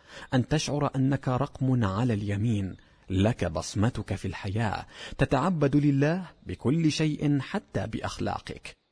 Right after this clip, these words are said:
وكم صد أعدادا كبيرة من الكفار عن الدخول في الإسلام تعاملات فريق من المسلمين معهم، فيظلمونهم عمالا، يغشونهم متسوقين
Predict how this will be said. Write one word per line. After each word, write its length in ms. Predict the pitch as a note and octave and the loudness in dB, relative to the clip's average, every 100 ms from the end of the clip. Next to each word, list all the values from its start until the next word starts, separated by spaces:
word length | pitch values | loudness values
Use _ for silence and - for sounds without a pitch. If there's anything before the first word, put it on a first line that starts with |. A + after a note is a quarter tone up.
| _ | _
وكم 320 | A2+ G#2 C3+ C3+ | 0 2 2 2
صد 300 | F3+ D#3+ C#3+ | 2 2 2
أعدادا 680 | D3 B2+ B2+ C#3+ C#3+ C#3 | 2 2 4 6 6 2
كبيرة 440 | - C3 D3 C#3 B2 | 2 2 4 2 2
من 280 | C3+ C3+ A#2+ | 2 4 4
الكفار 600 | A#2 A#2+ - C3+ C3 A#2 | 2 -2 -2 0 2 4
عن 240 | G#2+ A#2+ | 4 4
الدخول 520 | B2 A2 A#2+ C#3 B2 A2+ | 2 2 0 2 2 0
في 100 | A2+ | -2
الإسلام 640 | A#2+ - C3 B2+ A2+ G#2+ - - - | -2 -2 0 2 4 2 0 -14 -4
تعاملات 680 | D2+ F#2 G2+ F#2+ G#2 C3 B2 | -2 0 2 4 4 2 0
فريق 480 | - A#2+ D3 - | 0 0 0 0
من 260 | D3 A2+ A2 | 2 4 2
المسلمين 680 | G#2+ A2+ - A2 D#3 A#2+ G2+ | 2 0 0 2 2 0 -2
معهم، 540 | G2 F2+ F#2+ G2+ F2+ - - - | -2 -4 -4 -4 -6 -10 -20 -8
فيظلمونهم 1000 | F2+ B1 G2 F#2+ G2+ B2 B2 G#2 A#2 A2 | -6 -4 -2 0 4 4 4 4 4 4
عمالا، 640 | A2 A2 A#2 A2+ G#2+ A2 - - - | 4 6 4 4 2 0 -4 -14 -6
يغشونهم 960 | F2 F#2+ F#2+ - A2+ A2 G#2 G2+ G#2 | -4 -4 -4 0 2 4 4 2 4
متسوقين 1000 | B2 A2 - G#2+ G#2 G#2 A#2+ G#2+ G2+ G2 | 2 2 0 -2 0 -2 -2 0 2 0